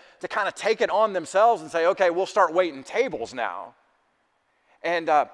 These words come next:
just to kind of solve the problem and to please the crowd, but they refused to do that. They said, "No, we can't do this. We're not called to wait tables. We need to focus on what God has called us to focus on. What you need to do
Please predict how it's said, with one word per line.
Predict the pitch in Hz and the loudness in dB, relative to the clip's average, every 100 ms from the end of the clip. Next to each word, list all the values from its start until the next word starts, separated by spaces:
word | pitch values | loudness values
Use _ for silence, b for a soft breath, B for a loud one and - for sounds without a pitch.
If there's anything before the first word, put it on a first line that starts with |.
| - _ 143 | -14 _ -8
just | 208 - | -8 -6
to | 165 | -6
kind | 202 | -4
of | 165 | -4
solve | - 202 220 214 | 2 6 6 4
the | 180 | -2
problem | - 190 202 214 202 | 0 2 2 0 -6
and | 170 | -10
to | - | -10
please | 180 190 214 - | -6 -6 -6 -10
the | 180 | -2
crowd, | 175 226 254 | 2 2 2
but | 156 | 0
they | 151 | -2
refused | 165 156 147 151 156 | -4 -6 -8 -8 -10
to | 180 | -14
do | 156 294 | -8 -4
that. | 208 113 123 | 0 0 -2
They | |
said, | 151 175 | -6 -6
"No, | 170 214 B B | -2 -4 B B
we | 190 | -6
can't | 262 - 226 156 | -4 -8 -8 -10
do | 139 247 | -4 -2
this. | 247 143 185 - B | 0 -2 -2 -10 B
We're | 196 | -6
not | 240 214 - | -2 -4 -6
called | - 180 233 294 208 | -4 0 4 4 0
to | 175 | -2
wait | 160 151 | -2 -2
tables. | - 214 170 147 170 B B | -2 -2 -2 -6 -10 B B
We | 135 190 269 | -6 -4 -4
need | 208 | -4
to | 180 | -2
focus | 180 180 180 170 | 2 2 2 -2
on | 180 | 0
what | 170 160 | 2 2
God | 165 185 180 - - | 4 4 4 -2 -8
has | 180 - | -8 -4
called | - 180 170 151 | 0 2 2 2
us | 233 196 - | 2 2 -4
to | |
focus | 151 156 151 143 151 | -4 -4 -4 -6 -2
on. | 131 143 170 B B | 0 0 -2 B B
What | 190 160 | 0 0
you | 196 294 | -2 -4
need | 208 | -4
to | 151 | -4
do | 139 143 160 | -6 -6 -6